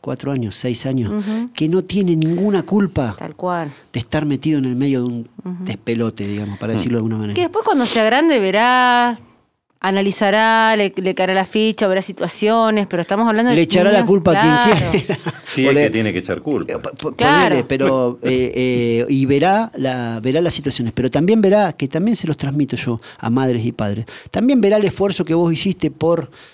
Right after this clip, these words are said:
Speaker 1: cuidarlo, por estar, por,
Speaker 2: Ujú.
Speaker 1: por compartir, por tener, eh, lo, lo, los chicos son
Speaker 2: Mm.
Speaker 1: recontra sabios en ese
Speaker 3: Sí.
Speaker 1: sentido.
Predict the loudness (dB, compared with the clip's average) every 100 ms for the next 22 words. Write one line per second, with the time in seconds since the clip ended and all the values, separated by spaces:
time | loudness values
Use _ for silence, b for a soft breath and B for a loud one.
0 | B B _ 2 4 4 4 2 0 -4
1 | -8 -4 0 2 0 -2 -6 -8 -8 -6
2 | -6 -6 -6 -8 -10 -6 -2 -2 -4 -8
3 | -8 -4 -2 -2 -2 -8 -8 -8 -10 -6
4 | -6 -6 -8 -10 -12 -14 -16 _ _ _
5 | _ -6 -6 -4 -2 0 0 2 2 0
6 | 0 -2 -2 0 0 0 0 0 -2 -2
7 | 0 0 -2 -4 -4 -6 -8 -10 -8 -6
8 | -6 -10 -14